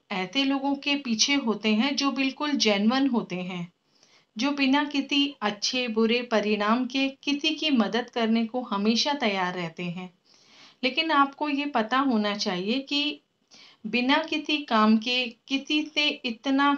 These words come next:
कोई नहीं जुड़ता। कोई ना कोई रीज़न ज़रूर होता है जिसकी वजह से लोग आपसे जुड़ते हैं। हर आदमी किसी ना किसी तरह से किसी से भी फ़ायदा लेने की ज़रूर सोचता है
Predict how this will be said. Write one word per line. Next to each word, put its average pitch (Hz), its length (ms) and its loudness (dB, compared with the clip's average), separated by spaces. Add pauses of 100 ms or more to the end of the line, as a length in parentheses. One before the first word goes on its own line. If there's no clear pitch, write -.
कोई 302 220 0
नहीं 220 320 4
जुड़ता। 165 440 -4 (800)
कोई 302 160 0
ना 370 160 0
कोई 349 240 2
रीज़न 311 420 0
ज़रूर 233 340 2
होता 226 320 0
है 294 140 0
जिसकी 302 360 -4
वजह 262 280 0
से 269 160 -6
लोग 254 260 -2
आपसे 208 340 0
जुड़ते 214 500 2
हैं। 180 240 -6 (720)
हर 277 160 4
आदमी 285 400 4 (140)
किसी 285 240 -2
ना 320 140 2
किसी 277 320 -2
तरह 233 340 0
से 254 240 -2 (200)
किसी 277 320 -4
से 294 140 -2
भी 269 160 0
फ़ायदा 214 440 2
लेने 226 320 2
की 262 180 -4 (260)
ज़रूर 220 340 0
सोचता 185 460 -2
है 180 240 -8